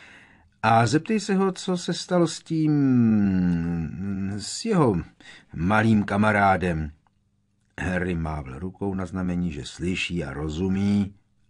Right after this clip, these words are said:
a vyšel z ošetřovny. Připadalo mu, že na hradě panuje zvláštní klid, i když přihlédl k tomu, že byla neděle. Všichni byli zjevně venku na prosluněných školních pozemcích,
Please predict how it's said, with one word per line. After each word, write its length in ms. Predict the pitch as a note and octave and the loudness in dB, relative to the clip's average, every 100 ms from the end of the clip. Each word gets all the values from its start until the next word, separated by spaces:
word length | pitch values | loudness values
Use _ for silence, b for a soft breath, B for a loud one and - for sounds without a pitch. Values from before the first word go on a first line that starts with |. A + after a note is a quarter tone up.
| _ | _
a 100 | F2+ | -4
vyšel 300 | E2+ E2 E2 | -4 -6 -8
z 80 | D#2+ | -10
ošetřovny. 640 | - - F2 - - - - _ _ _ _ _ _ _ _ b b b b b b b b b b b b b b - | -14 -16 -16 -18 -18 -20 -20 _ _ _ _ _ _ _ _ b b b b b b b b b b b b b b -10
Připadalo 640 | - E3 E3 E3+ E3+ E3+ | 2 2 4 4 6 6
mu, 180 | E3+ E3 | 6 6
že 200 | C#3 C#3 | 4 4
na 120 | A2 | 4
hradě 400 | A2 A#2+ B2 A#2+ | 4 2 2 2
panuje 460 | B2 G2+ G#2+ A2 G#2+ | -2 0 0 0 0
zvláštní 640 | E2+ D2 F#2 G2+ - G2 F#2 | -2 -4 -2 -4 -4 -4 -4
klid, 460 | - G2+ - - - - - | -2 -2 -2 -12 -18 -18 -16
i 60 | D2 | -12
když 480 | C#2+ C#2+ - - - | -10 -8 -8 -12 -14
přihlédl 540 | - D2 B1+ D2+ C#2+ | -12 -10 -6 -6 -6
k 80 | C2+ | -10
tomu, 260 | - D2 C#2+ | -8 -6 -6
že 120 | C#2 | -8
byla 280 | B1+ C2+ C2 | -10 -10 -8
neděle. 460 | C#2 C#2 C2 C2 - _ _ _ _ _ _ _ | -8 -10 -12 -12 -16 _ _ _ _ _ _ _
Všichni 440 | - E3 - D3 A#2+ | -4 -4 0 2 2
byli 400 | G2+ G2+ G2 D#2+ | 2 0 0 -2
zjevně 600 | D2+ F#2+ G2+ F2+ F2+ F2 | -2 0 0 0 -2 -2
venku 580 | D#2+ F#2 G2+ G2 G#2+ | -2 0 0 -2 -4
na 180 | G2+ F#2 | -2 -2
prosluněných 840 | E2+ F2 F2 - E2+ F2 E2+ F2 D#2+ | -4 -6 -8 -4 -4 -2 -2 -4 -8
školních 480 | - D#2+ D2 C#2 - | -10 -6 -6 -8 -10
pozemcích, 800 | F2 G2 G2+ - F#2 F#2+ F2 | -8 -6 -6 -6 -6 -6 -8